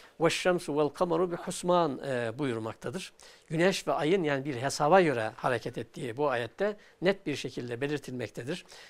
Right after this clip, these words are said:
Yine bazı ayetlerde güneş ve ayın birer hesap ölçüsü kılındığı, yılların sayısını ve hesabı bilmemiz için aya, e, menziller tayin edildiği,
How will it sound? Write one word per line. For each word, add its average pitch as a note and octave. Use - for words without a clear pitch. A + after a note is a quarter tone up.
Yine F3+
bazı F#3
ayetlerde D3
güneş F3+
ve E3+
ayın D#3+
birer F3
hesap D3
ölçüsü C#3
kılındığı, B2+
yılların F3+
sayısını F3+
ve F3+
hesabı E3
bilmemiz E3+
için F3
aya, F3
e, D3
menziller D#3+
tayin C3
edildiği, B2